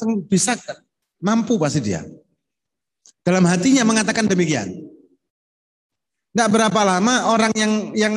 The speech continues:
dia ribain dalam hati tadi, tahu-tahu datang dengan satu piring yang tertutup kain. "Ini makananmu," katanya. Kaget ya.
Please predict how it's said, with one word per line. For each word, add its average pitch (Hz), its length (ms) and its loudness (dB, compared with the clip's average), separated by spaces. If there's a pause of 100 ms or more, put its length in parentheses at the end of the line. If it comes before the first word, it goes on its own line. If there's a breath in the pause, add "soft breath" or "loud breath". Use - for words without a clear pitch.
dia 185 160 2
ribain 170 480 0
dalam 165 240 0
hati 170 320 -2
tadi, 135 320 -2 (640)
tahu-tahu 214 320 0
datang 202 480 -2
dengan 175 400 -2
satu 180 480 -2 (240)
piring 196 480 -2
yang 185 240 -2
tertutup 180 480 -6
kain. 123 400 -4 (400)
"Ini 190 640 0
makananmu," 127 640 -2
katanya. 82 320 -12 (400)
Kaget - 240 -10
ya. 71 120 -14